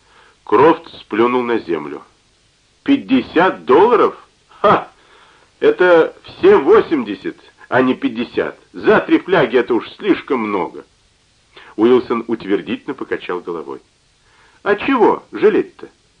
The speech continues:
Может, завтра нам всем конец?" Помолчав немного, он добавил:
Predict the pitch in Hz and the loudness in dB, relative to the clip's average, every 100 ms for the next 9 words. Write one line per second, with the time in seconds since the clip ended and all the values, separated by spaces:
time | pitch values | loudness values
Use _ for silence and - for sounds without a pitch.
0 | _ _ _ _ 208 214 175 214 180 190 | _ _ _ _ 2 2 4 0 2 0
1 | 185 165 - 160 110 185 117 69 _ _ | 0 -2 -2 -2 -2 -6 -8 -12 _ _
2 | _ _ _ _ - _ - 120 123 113 | _ _ _ _ -20 _ 0 2 2 2
3 | 143 - 120 113 160 135 123 117 110 76 | 0 0 -4 -2 -2 -2 -2 -2 -4 -8
4 | 69 | -10